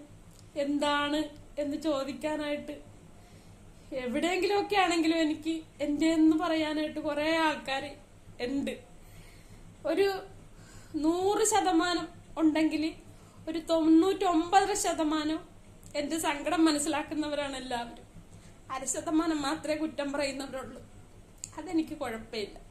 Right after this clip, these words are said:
ഇല്ലേ, പണ്ട് പഴഞ്ചൊല്ലിൽ പറയും, "അമ്മേനെ തല്ലിയ രണ്ടുണ്ട് ഭാഗമെന്ന്." തല്ലേണ്ടതായിരുന്നെന്നൊരു കൂട്ടർ പറയും, "അയ്യോ തല്ലി, അതൊരു പെറ്റ തള്ളയല്ല" ഞാൻ ചോദിക്കണവരും ഉണ്ട്. അപ്പൊ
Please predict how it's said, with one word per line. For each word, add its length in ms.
ഇല്ലേ, 200
പണ്ട് 240
പഴഞ്ചൊല്ലിൽ 560
പറയും, 300
"അമ്മേനെ 300
തല്ലിയ 240
രണ്ടുണ്ട് 440
ഭാഗമെന്ന്." 460
തല്ലേണ്ടതായിരുന്നെന്നൊരു 1300
കൂട്ടർ 240
പറയും, 260
"അയ്യോ 200
തല്ലി, 320
അതൊരു 320
പെറ്റ 180
തള്ളയല്ല" 500
ഞാൻ 120
ചോദിക്കണവരും 640
ഉണ്ട്. 180
അപ്പൊ 120